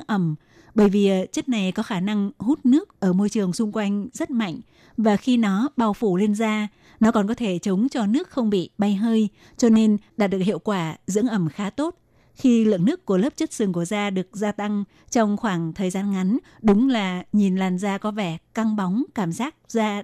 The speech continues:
đẹp lên, tựa như hiệu quả thần kỳ đạt được sau khi dùng mặt nạ.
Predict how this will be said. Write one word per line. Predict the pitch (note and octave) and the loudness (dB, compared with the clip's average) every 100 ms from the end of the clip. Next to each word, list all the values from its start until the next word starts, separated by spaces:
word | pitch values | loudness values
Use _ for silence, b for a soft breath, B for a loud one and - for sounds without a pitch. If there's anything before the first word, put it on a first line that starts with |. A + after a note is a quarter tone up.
| - | -6
đẹp | F3+ | -6
lên, | F#3+ G#3+ G#3 - B - | -4 0 0 -2 B 0
tựa | G#3 | 4
như | G#3+ A3 G3+ - | 4 2 0 -6
hiệu | - A3+ - - | 0 0 0 -2
quả | F3+ | -4
thần | E3 F#3+ F#3 | -4 -2 -2
kỳ | E3+ G#3 | 0 -2
đạt | F#3 F3+ | 0 -2
được | F#3 F3+ | -4 -4
sau | A3+ | -8
khi | G3 G#3+ G3+ | -4 -4 0
dùng | F#3+ F#3 | 0 0
mặt | E3+ | -2
nạ. | G3 F#3 E3+ | -4 -6 -6